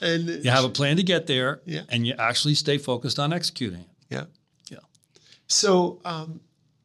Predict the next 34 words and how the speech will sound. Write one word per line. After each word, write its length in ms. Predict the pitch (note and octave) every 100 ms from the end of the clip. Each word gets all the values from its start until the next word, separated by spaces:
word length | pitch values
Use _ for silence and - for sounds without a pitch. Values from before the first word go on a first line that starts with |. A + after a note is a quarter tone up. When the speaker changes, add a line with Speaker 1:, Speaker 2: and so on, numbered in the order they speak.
| _
Speaker 1:
so 200 | - F3+
now 180 | E3+ F3
you're 180 | F#3+ D#3+
running 320 | C#3+ D#3 F#3
the 80 | F#3
company. 640 | - C3+ - C#3 C3 C3 _ _ _ _ -
Um, 420 | B2+ B2+ B2+ - _ C#3
this 320 | C#3 D3+ E3+
is 280 | D#3 - -
one 280 | D3+ D3 C#3+
that 120 | C#3+
you 180 | C#3 C3+
sold? 560 | - - B2 D3+ F#3 - _ _ _ _ _ _ _ _ _ -
This 320 | F3+ C3+ -
is 120 | -
the 80 | C3
last 420 | C3 C#3 C#3 -
oil 140 | C#3 B2+
and 80 |
gas 260 | B2+ C3 B2+
company 280 | C#3 C3 C3
you 60 | B2
had? 100 | C3+
Speaker 2:
No, 420 | B2+ C3 C3+ C3+
no, 60 | C3
no. 120 | B2
This, 240 | C3 -
this 320 | C#3+ C3 F3 - -
Speaker 1:
This 200 | D3 D3
is 100 | D3
the 60 | C#3+
precursor 500 | C#3 D3 - B2 -
to 40 | D#3
Speaker 2:
Samson 540 | G3+ - E3+ C3 -